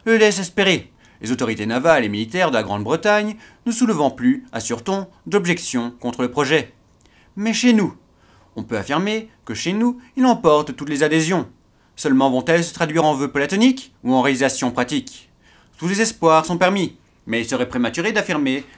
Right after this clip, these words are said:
l'adoption d'une proposition définitive. Le comité d'études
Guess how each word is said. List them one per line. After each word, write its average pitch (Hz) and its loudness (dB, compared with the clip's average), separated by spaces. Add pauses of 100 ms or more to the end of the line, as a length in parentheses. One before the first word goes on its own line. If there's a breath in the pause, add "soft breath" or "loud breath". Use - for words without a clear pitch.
(100)
l'adoption 185 -2
d'une 131 2
proposition 135 -4
définitive. 143 -4 (240 soft breath)
Le 107 -10
comité 113 -4
d'études 226 -2